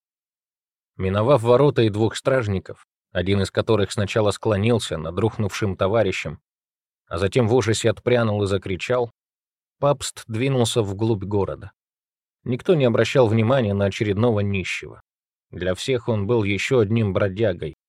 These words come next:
дервишем, для которых Завараж всего лишь очередная точка в их долгом и беспорядочном пути. Сворачивая на одну из узких улочек Завараша,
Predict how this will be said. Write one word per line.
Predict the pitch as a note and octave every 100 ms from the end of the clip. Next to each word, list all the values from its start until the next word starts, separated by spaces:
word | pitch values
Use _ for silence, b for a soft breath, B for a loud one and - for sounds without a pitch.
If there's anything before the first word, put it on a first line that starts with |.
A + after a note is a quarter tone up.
| _
дервишем, | - G2+ A#2+ E2+ D#2 - E2+
для | F2+
которых | F2+ G2 A2 G2+
Завараж | G2 G2+ G2+ A#2+ A2
всего | - - G2
лишь | A2 G2
очередная | G2 - G2+ F#2+ A2 G2+
точка | - A2+ - F#2+
в | F#2+
их | E2+
долгом | G2 B2 G2 F#2 E2+ _ _ _ _ -
и |
беспорядочном | - G2+ - A#2+ B2+ A2 - A2 G#2
пути. | A2+ G#2+ - A2+ _ _ _ _ _ _ _ _ _
Сворачивая | - F#2 G#2 D3 - C3+ C3
на | C3
одну | B2 D3
из | D3 B2+ -
узких | - B2+ - A#2+ -
улочек | - B2 A#2 - G#2
Завараша, | F#2+ G2 F#2 G#2 B2+ - G#2+